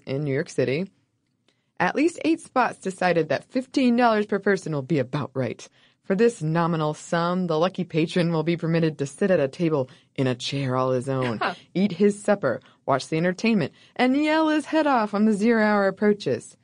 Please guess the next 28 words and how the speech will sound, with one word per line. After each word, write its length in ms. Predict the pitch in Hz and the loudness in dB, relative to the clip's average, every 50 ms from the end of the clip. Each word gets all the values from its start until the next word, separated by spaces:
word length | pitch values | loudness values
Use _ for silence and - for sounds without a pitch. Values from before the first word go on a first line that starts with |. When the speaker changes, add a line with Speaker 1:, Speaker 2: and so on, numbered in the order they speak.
| _ _ _ _ | _ _ _ _
Speaker 1:
In 140 | - 131 131 - | -6 -6 -4 -2
case 240 | - 170 160 165 | -2 -2 -2 -2
he 100 | - 190 | -2 -4
can't 280 | - - 214 226 - - | -2 0 0 0 0 0
yell, 300 | 170 165 160 165 170 170 _ _ _ _ | 0 2 2 2 0 -2 _ _ _ _
he 160 | - 233 240 | -2 0 2
will 80 | 226 214 | 2 2
find 280 | 220 - 220 220 233 | 0 0 0 0 0
beside 300 | 208 208 202 - 202 196 | 0 -2 0 0 0 0
his 120 | 185 185 - | -2 -4 -6
plate 320 | - - 196 202 - - - | -4 -2 -2 -2 -4 -6 -6
an 140 | 160 156 - - | -4 -4 -2 0
infernal 460 | 185 220 220 - - 220 214 208 208 | 0 0 0 0 0 0 2 2 2
machine 540 | 208 190 196 - - 208 214 220 233 226 214 | 0 0 -4 -4 -2 0 0 2 2 2 0
that 100 | - - | 0 0
will 240 | 180 180 175 170 - - | 0 -2 -2 -4 -4 0
bake 380 | 202 247 262 208 - - - - | 2 2 2 2 0 -2 0 2
all 160 | 226 226 214 | 2 2 0
the 100 | 220 214 | -2 -2
noises 460 | 214 220 220 226 226 226 226 220 196 | -2 0 0 0 0 0 -2 -2 0
he 160 | 175 220 214 | 0 0 2
wants 480 | 202 208 208 208 196 - - - - - - - - - _ | 2 2 2 2 0 -2 -6 -10 -20 -20 -20 -20 -20 -10 _
when 180 | - 175 160 - | 0 0 0 2
agitated 580 | - 202 208 208 196 - 208 190 196 185 175 175 | 0 0 0 0 0 2 2 2 4 4 2 2
in 200 | - - 170 180 | 2 0 0 0
the 60 | 165 151 | 0 -2
proper 360 | - - 180 180 - 165 156 | -4 -4 -4 -2 0 0 -2
manner. 540 | 156 151 143 143 139 135 120 113 107 123 | 0 0 -2 -2 -2 -2 -4 -4 -6 -8